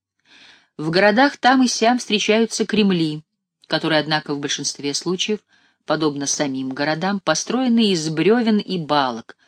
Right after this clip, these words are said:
наложенных друг на друга, что является плохою защитою от поджигателей. Имеются также кое-где в Казанской, Астраханской и других татариях, подчинённых великому князю,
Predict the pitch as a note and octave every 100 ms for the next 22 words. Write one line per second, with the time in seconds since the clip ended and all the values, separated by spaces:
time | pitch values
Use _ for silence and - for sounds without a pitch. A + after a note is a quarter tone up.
0 | _ _ - D3 D3+ D3 D3 C#3+ C#3 C#3
1 | - C#3+ D3 C3+ B2+ - _ _ _ -
2 | D#3 D3 E3 D#3 - E3 E3+ F3+ - A3+
3 | E3+ C3+ C3 - C3+ C3+ C3 B2+ B2+ C3
4 | - D3+ C#3+ D#3+ D3+ A#2+ - A2+ A2+ -
5 | _ _ _ _ _ _ _ _ _ _
6 | - - _ - F#3+ B3 C4+ C4 A#3+ B3
7 | A#3 A#3+ - A#3 A#3 G#3 G#3+ A3 - -
8 | F3 D3+ D#3 D#3+ - - D#3 G3 - F3+
9 | E3 - D3 D#3 - - D#3 - F3+ F#3
10 | F#3 D#3 F#3 - F#3 - F#3+ F#3+ G3 F#3+
11 | - - _ _ _ _ F3+ F#3 - F#3
12 | F#3+ F#3 F3+ - F3 F3+ F3+ F3 - E3+
13 | E3+ E3 D#3+